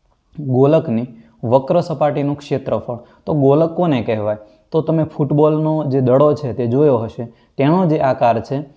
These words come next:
તેને આપણે કહીશું ગોલક. તો ગોલકની વક્ર સપાટીના ક્ષેત્રફળનું સૂત્ર આવશે ફોર પાઈ આર સ્ક્વેર. આ તમારે યાદ રાખવાના રહેશે. ત્યારબાદ અર્ધગોલક.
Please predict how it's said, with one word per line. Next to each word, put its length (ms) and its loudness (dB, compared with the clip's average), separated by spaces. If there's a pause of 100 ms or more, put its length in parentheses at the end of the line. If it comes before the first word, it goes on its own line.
(120)
તેને 220 0
આપણે 260 -2
કહીશું 420 -4 (140)
ગોલક. 560 0 (840)
તો 140 2
ગોલકની 520 2
વક્ર 320 0
સપાટીના 500 -2
ક્ષેત્રફળનું 680 -4
સૂત્ર 260 -4
આવશે 420 0
ફોર 500 -2
પાઈ 420 -2 (220)
આર 220 0
સ્ક્વેર. 400 -10 (240)
આ 100 2
તમારે 300 -2
યાદ 200 2
રાખવાના 420 -2
રહેશે. 340 -6 (500)
ત્યારબાદ 400 4 (180)
અર્ધગોલક. 600 2